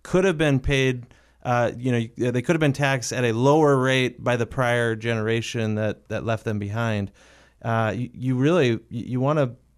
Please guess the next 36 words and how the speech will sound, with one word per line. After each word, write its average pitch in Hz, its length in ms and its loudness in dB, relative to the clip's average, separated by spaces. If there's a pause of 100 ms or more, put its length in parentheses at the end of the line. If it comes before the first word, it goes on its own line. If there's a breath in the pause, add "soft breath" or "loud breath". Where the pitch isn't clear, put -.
(300)
leave 139 300 0
behind 156 380 2
assets 127 540 0
that 117 340 0
have 127 180 -4
either 123 240 0
already 147 300 0
been 139 180 0
taxed, 127 520 -4 (340 soft breath)
the 120 100 -2
tax 135 340 -2
will 127 80 -2
get 117 180 -2
wiped 123 340 -2
out, 131 360 0 (460 soft breath)
uh, 120 340 0
or 131 280 2
you 127 180 2
just 127 220 0
know 127 400 2
that 120 120 2
you're, 117 260 0
you're 117 200 -4
leaving 127 280 2
it 113 120 0
behind 120 380 0
in 117 80 0
a 110 80 0
fashion 113 640 -2
that 107 280 -2
it's 110 180 -8
not 113 200 -2
gonna 107 320 -2 (420 soft breath)
damage 113 580 0
the 107 120 -4
recipient. 95 640 -8